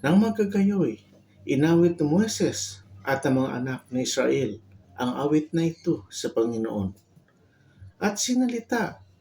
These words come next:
na sinasabi, "Ako'y aawit sa Panginoon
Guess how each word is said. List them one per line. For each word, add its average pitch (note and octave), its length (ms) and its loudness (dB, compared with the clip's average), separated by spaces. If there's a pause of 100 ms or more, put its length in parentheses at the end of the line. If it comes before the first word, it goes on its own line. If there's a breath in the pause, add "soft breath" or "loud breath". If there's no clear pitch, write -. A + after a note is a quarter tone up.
(200)
na A#2 160 -4
sinasabi, D#3+ 800 -2 (640 soft breath)
"Ako'y A3 480 4
aawit F#3+ 560 0
sa - 240 -4
Panginoon A2+ 640 -4